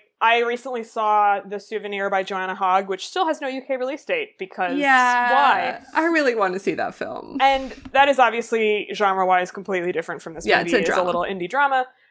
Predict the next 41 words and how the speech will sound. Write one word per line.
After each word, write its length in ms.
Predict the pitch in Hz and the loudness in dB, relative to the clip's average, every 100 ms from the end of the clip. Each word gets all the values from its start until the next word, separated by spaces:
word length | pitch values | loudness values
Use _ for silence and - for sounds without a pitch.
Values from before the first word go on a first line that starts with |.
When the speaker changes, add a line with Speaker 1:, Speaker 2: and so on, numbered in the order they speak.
| _ | _
Speaker 1:
but 220 | 247 240 - | 2 2 2
it 120 | 247 | 0
is 240 | 247 226 - - | 0 -2 -6 -2
also 360 | 196 208 220 202 | 2 2 2 2
about, 260 | 190 165 185 | 2 0 0
like, 180 | 180 | -2
a 280 | 180 170 165 - | -2 -2 -4 -4
young 280 | 208 190 196 | 2 2 2
woman 320 | 190 185 185 | 0 0 0
with 160 | 185 | 0
a 60 | 185 | 0
really 180 | 180 180 | -2 -2
shitty 260 | - 180 170 | -4 -6 -2
boyfriend. 540 | 170 170 170 156 - - | -4 -2 -4 -6 -10 -8
And 440 | 214 196 190 180 175 _ - - - - | -2 -2 -2 -10 -14 _ -20 -20 -16 0
it 100 | 240 | 2
is, 300 | 254 196 - 202 | 2 -2 -10 -2
that's 320 | 247 294 - | 2 2 0
a 80 | 202 | 0
horror 280 | 208 214 | 2 2
movie, 240 | 190 180 180 | -2 -10 -8
man. 360 | 175 190 196 202 _ | -2 0 -2 -6 _
Like, 240 | 202 208 202 | -2 -2 0
let 200 | 233 277 | 0 0
me 100 | 226 | 0
tell 320 | - 254 254 | 2 4 4
you, 280 | 202 185 180 _ - | 2 -2 -6 _ -4
that 240 | 262 277 285 | 2 4 4
is 200 | 233 - | 0 -4
just, 400 | 208 - - - | -6 -6 -14 -20
uh, 320 | 143 113 - - | -20 -20 -14 -2
like, 200 | 233 226 | -2 -2
you're 100 | 233 | -4
watching 420 | 233 247 262 285 | 0 0 0 -2
that 200 | 208 175 | -2 -2
and 80 | 196 | -4
you're 100 | 196 | -2
like, 200 | 180 - | -2 -2
"Oh 200 | 214 208 190 | 0 0 -2
my 80 | |
God, 320 | 175 185 175 | -8 -4 -4